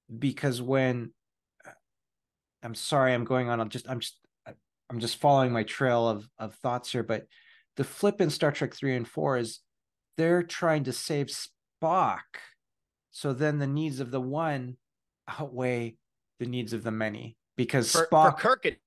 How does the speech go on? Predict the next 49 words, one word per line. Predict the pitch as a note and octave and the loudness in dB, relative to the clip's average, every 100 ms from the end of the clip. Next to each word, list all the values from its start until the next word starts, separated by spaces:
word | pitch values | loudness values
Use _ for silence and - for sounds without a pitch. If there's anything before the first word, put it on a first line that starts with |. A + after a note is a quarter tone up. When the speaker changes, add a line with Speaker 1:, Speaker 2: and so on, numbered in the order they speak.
| _ | _
Speaker 2:
does, | A2+ G2+ F#2 | -8 -8 -6
right? | A2 C#3 F#3 | 0 0 2
Speaker 1:
Right, | D3+ | 0
Speaker 2:
Because | C#3+ E3+ D3 | 0 0 -2
Speaker 1:
for | - | 2
Kirk | F#3 F3+ | 2 4
it | - | 2
Speaker 2:
Kirk | F3+ | 0
Speaker 1:
does. | D#3 C#3+ | 0 0
Speaker 2:
is, | C3 - _ | -4 -14 _
Kirk | E3+ E3+ | -8 -6
is | C#3+ | -4
so | - D#3+ | 0 0
focused | - D#3 - | 2 0 0
on | C#3 A#2+ | -6 -2
getting | C3 C3+ B2+ A#2 _ _ _ - | 0 0 -2 -6 _ _ _ -12
Spock | - D3 B2 - | -4 0 0 0
back | B2+ A2+ - | -2 -2 -4
'cause | B2 - | -10 -6
Spock | - C3 - | -2 -2 -2
means | B2+ A#2 G#2 | -8 -8 -6
that | A2+ - | -6 -4
much | G2 G2+ - | -8 -10 -12
to | |
him | F2 C2+ A#2 _ | -16 -18 -20 _
Speaker 1:
Yeah, | A#2+ C3 A2+ | 0 2 2
Speaker 2:
and | G#2 | -4
their | G2 | -10
Speaker 1:
Spock | - B2+ - | 0 0 0
Speaker 2:
friendship, | G2 F#2 | -8 -12
Speaker 1:
means | F2 | -18
Speaker 2:
yeah. | - _ _ _ _ _ | -20 _ _ _ _ _
Speaker 1:
So | - - E3 D3 - | -6 2 4 2 0
I, | - D3 - _ _ _ _ - | -4 -4 -6 _ _ _ _ 2
I | C#3+ | 4
love | D3 A#3+ B3 G#3+ | 6 6 6 6
that | G#3+ | 4
this | G3 - | 2 -4
there, | - B3 | 2 2
'cause | - D3+ | 2 4
I'm | C#3+ | 4
just, | C#3 D3+ - | 2 -6 -4
I'm, | D3 | 0
you | C#3+ | 2
know, | C#3 | 4
I'm, | C3+ C3+ | 2 0
I'm | C3+ C3 | -8 -8
connecting | - D#3 D#3+ D#3+ D#3 C3+ | -6 -2 -2 0 -2 0
this, | C3 - - | -2 -4 -12